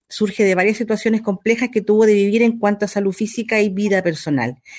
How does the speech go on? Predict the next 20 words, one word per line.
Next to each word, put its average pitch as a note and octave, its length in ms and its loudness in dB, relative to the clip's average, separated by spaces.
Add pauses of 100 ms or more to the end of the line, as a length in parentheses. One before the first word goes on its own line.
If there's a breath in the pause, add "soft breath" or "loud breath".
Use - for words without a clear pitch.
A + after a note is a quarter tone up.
(280 loud breath)
Y F3 80 0
en E3+ 60 4
el F3 140 4
año G3+ 220 4
dos G3 120 2
mil F#3+ 200 2
dieciséis A3+ 560 -2
se C4 100 0
certifica A3+ 600 -2
en A3+ 80 2
el G#3+ 80 2
método G#3+ 360 4
Ciclopea G#3+ 640 0
de B3+ 60 4
activación G#3+ 500 -2
interna A#3 460 2
de B3 60 2
la A#3 60 0
glándula A3 440 2
pineal, G#3+ 340 0